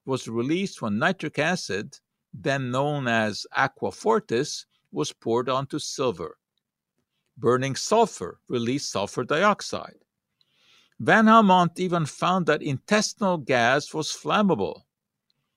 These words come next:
and he showed that burning gunpowder in a closed vessel caused an explosion because of the production of gases. In spite of these important findings, we best remember Van Helmont for his classic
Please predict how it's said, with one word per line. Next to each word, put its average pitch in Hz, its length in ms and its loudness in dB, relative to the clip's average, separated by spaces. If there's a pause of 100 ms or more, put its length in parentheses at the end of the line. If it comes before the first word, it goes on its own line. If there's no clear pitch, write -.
(300)
and 120 120 -2
he 120 80 -2
showed 175 340 2
that 110 240 4
burning 131 400 4
gunpowder 120 680 4
in 123 200 -4
a 113 80 0
closed 117 460 -4
vessel 208 560 0
caused 123 280 -2
an 104 100 -4
explosion 113 800 -2 (320)
because 123 400 0
of 127 120 0
the 135 100 -4
production 95 560 -6
of 92 260 -12
gases. - 680 -8 (1200)
In 165 80 -2
spite 254 260 4
of 240 160 8
these 202 380 -2
important 175 500 0
findings, 113 640 -2
we 113 80 -2
best 147 380 -2
remember 131 360 -2
Van 117 280 0
Helmont 107 420 0
for - 80 -8
his 98 140 -6
classic 180 520 -4